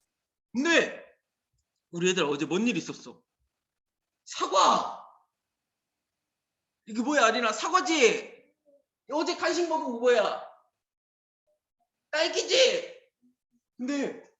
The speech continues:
어제 사과를 먹는데 아린이가 사과를 먹고 있었어. 아린 언니가 사과를 먹고 있는데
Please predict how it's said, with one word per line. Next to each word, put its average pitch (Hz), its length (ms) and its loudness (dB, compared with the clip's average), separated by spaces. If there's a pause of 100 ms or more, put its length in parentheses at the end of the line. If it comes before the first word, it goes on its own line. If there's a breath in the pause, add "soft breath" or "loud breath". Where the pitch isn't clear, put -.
어제 160 160 -10
사과를 294 460 -2
먹는데 156 580 -10
아린이가 180 360 -10
사과를 269 320 -6
먹고 147 220 -12
있었어. - 340 -18 (680)
아린 277 260 -2
언니가 247 240 -2
사과를 302 320 -2
먹고 233 220 -6
있는데 214 500 -2